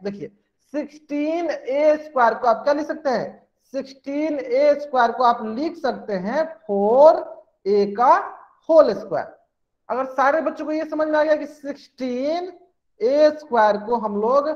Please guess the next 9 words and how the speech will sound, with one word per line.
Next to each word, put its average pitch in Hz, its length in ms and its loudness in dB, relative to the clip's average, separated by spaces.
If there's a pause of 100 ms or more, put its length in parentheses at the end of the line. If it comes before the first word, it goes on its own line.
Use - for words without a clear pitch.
(480)
फ़ोर 262 520 4 (300)
ए 247 260 -4
का 277 240 -2 (180)
the 262 200 -4
whole 294 420 6
square 233 440 -2
लिख 240 280 -8
सकते 214 320 -8
हैं, 262 260 -6